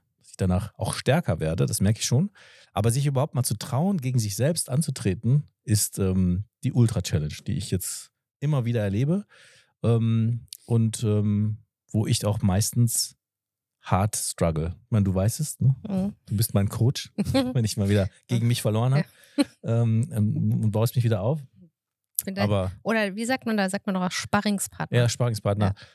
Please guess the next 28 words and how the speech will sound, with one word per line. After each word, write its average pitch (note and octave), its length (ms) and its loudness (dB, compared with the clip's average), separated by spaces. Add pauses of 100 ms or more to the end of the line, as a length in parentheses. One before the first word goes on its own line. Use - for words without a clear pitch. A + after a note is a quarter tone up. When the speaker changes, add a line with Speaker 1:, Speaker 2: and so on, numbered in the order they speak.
(160)
Speaker 1:
und, F2+ 240 0
und - 420 -2 (180)
Trösterin G2 680 0
und F2+ 140 -2
so. F#2 140 -2 (140)
Ja. - 100 2 (120)
Speaker 2:
Ja. F#3 80 -6 (600)
Speaker 1:
Also A#2+ 220 2 (160)
da B2 140 0
merke C3+ 200 0
ich C3 120 -2
halt, A#2 180 0 (380)
Kampfen, C3+ 480 2
Kämpfen C3+ 340 2
bedeutet, A2+ 340 0
bedeutet G#2 320 0
für - 100 -2
mich, G#2+ 200 2
sich G2+ 160 -4
mit G2+ 120 2
sich G2+ 140 0
selbst G2 220 2
auseinanderzusetzen G2+ 720 0
und F#2+ 80 0
bev-, - 280 -2 (140)
und F#2+ 160 -4
wenn G#2+ 300 0 (100)
Irritationen A#2 760 0